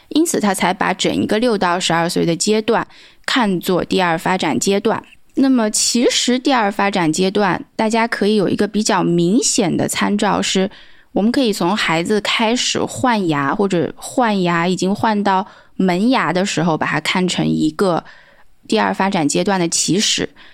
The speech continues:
它还有一个生理发展特点可以提醒你第二发展阶段已经快到末尾了呢，就是孩子的第二性征的发育，他的二次发育和性成熟的时候。所以在这两次的发展中间的时间，我们就把它定义为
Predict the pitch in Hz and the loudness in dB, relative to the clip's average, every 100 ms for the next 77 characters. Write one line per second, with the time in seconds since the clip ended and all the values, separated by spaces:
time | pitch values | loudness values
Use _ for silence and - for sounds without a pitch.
0 | - - 370 - 247 277 196 208 - 262 | -10 -4 -2 0 2 2 2 2 2 2
1 | 240 170 202 196 165 202 170 143 202 190 | 2 0 0 0 0 0 0 0 -2 -2
2 | - 208 240 220 175 - 196 190 185 175 | -2 0 2 2 0 0 0 0 0 0
3 | 151 175 190 165 - - 240 220 214 262 | 0 0 0 0 0 0 0 0 2 4
4 | 285 214 76 113 156 208 - - - 175 | 4 2 2 0 0 -2 -12 -20 -6 -2
5 | 180 175 180 151 156 185 160 156 156 190 | 0 0 0 0 0 0 0 0 0 0
6 | 175 185 - 185 185 185 175 - 170 170 | 2 0 2 0 2 0 -2 -2 -2 0
7 | 180 170 - - - - - - 180 165 | 0 0 -4 -18 -20 -20 -8 -2 0 0
8 | - 233 202 - 175 175 185 180 180 180 | -2 -2 0 -2 -2 0 2 2 2 2
9 | 254 214 208 165 - 160 170 180 - - | 0 2 2 0 0 0 0 -2 -2 -2
10 | 147 - - _ - 254 240 254 - - | -4 -6 -18 _ -2 0 0 -2 -4 -2
11 | 349 233 185 170 - - - - 240 170 | 0 2 2 2 0 -2 -2 0 0 0
12 | - - - - - - - 233 254 202 | -2 -2 -4 -12 -20 -18 -4 -2 0 -2
13 | - - 247 262 247 247 220 - 143 160 | -4 -2 0 2 2 2 2 0 0 2
14 | 160 160 - 151 131 165 - - 160 196 | 0 0 0 0 0 -2 -4 -4 -2 0
15 | 175 170 160 151 147 | 2 2 2 2 0